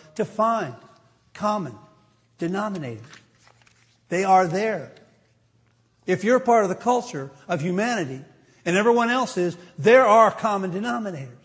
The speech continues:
Paul found them in Thessalonica, only with a few,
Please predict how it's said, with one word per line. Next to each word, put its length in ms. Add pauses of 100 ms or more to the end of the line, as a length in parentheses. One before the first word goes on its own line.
(920)
Paul 240
found 340
them 160 (1200)
in 140
Thessalonica, 800 (580)
only 320
with 160
a 60
few, 440